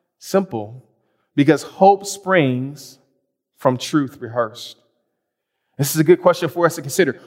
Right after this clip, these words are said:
What truth can you rehearse this week as a family?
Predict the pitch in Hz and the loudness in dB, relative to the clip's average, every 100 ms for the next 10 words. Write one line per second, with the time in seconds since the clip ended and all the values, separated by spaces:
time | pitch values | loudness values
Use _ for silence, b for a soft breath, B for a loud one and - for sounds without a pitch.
0 | B 131 247 247 - 220 220 196 - - | B 0 0 -2 -10 -6 -4 -6 -8 -4
1 | 175 160 165 160 170 - 147 151 147 139 | -2 0 0 2 0 -4 -10 -8 -6 -6
2 | 127 - 139 127 117 110 | -8 -4 -2 -4 -8 -14